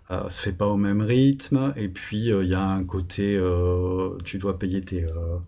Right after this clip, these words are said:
ta cotisation pour, euh, monter assez haut niveau, euh, donc, euh, quand t'es, euh, quand tu crées ton nouveau personnage, s'il est niveau un, euh, tu vas faire juste très, très attention, et, euh, tout le monde va être très protecteur autour de toi, et c'est, ça reste fun. Et puis, euh, c'est pas,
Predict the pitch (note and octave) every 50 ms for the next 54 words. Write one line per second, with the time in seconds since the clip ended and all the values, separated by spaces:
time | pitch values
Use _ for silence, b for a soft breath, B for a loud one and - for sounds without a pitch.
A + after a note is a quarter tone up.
0 | - - - F#2+ E2+ - G2+ F2 - F#2 F#2 G2 F#2+ - - - G2+ G2+ G2 -
1 | F#2+ E2+ F2+ F2 F2 F2 F2 F2 F#2 F#2+ F#2 F2 - - F#2 E2+ F2 F2 F2 F2
2 | F2 F#2+ G2+ G#2 A2 G2+ F2+ F2 E2+ E2+ E2 E2+ E2+ E2 F#2 F2 E2+ F2 - E2+
3 | E2 E2 E2 E2 - F2 F2 E2+ F2 - - - E2 E2 D#2+ - - - - -
4 | - E2+ - - - - - F2 F2+ F2 F2+ F2 E2+ E2+ F2 - - - F2+ F2
5 | F2+ F2 E2 D#2+ - - F#2 F2 F2+ E2+ E2+ F2 E2+ F#2 E2+ F2 F2 F2+ F2+ F2
6 | E2 D#2+ D#2+ D#2+ D#2+ E2 B B B B B B B - - F#2 F2 E2 - -
7 | E2 D#2+ E2 G2+ G2 - - G2+ F#2+ - - E2+ - G2+ F2+ F2+ F2 F2 F2 E2+
8 | - - G#2+ G2+ G2+ G2 F2 E2+ E2 E2 - - F#2+ F#2+ F#2+ F#2 F2+ F2 F2 -
9 | - - F2 - - F#2 - E2 - - F2 E2+ E2+ - - E2+ F2 F2 F2 G2+
10 | G2+ G2 G2 F#2+ - - - G2 F#2+ - F#2 G2 G2+ - - F#2 - - A2+ A#2
11 | B2+ G#2 - B B B B B B - F#2 E2 - - - A2 G#2 G2+ F2 F2
12 | - - G#2 F#2 F#2 G#2+ G2+ G2+ G2+ F#2+ F2 F2